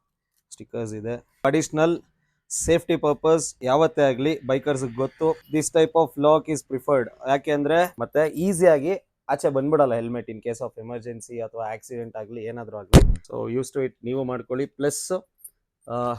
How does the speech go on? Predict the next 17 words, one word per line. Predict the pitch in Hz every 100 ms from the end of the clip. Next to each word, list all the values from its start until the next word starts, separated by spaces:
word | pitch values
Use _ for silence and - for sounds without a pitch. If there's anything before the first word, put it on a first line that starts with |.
| - _ _
ಯಾರಿಗಾದ್ರೂ | 135 147 151 147 156
ಆಯ್ತು, | 135 143 165 - 147
in | 131
case | 127 139 127
ಆಗಿತ್ತು, | 123 127 127 143 131
ಎಮರ್ಜೆನ್ಸಿ | 120 127 123 117 120
ಇದೆ | 113
ಅಂತಂದ್ರೆ, | 135 120 117 110 139 170 _ _ _
ಸಿ | - 151
ಈಸಿ | 127 175 160 151
ಇದು | 123 170
ಅನ್ಲಾಕ್ | - 127 139 143 127
ಮಾಡೋದುನು. | 127 131 117 113 127 170
ಹಿಂಗೂ | _ _ _ 123 147
ಲಾಕ್ | 131 120
ಮಾಡ್ಬೋದು, | 123 113 107 107 165
ಹಿಂಗೆ | - _ 110 113 151 -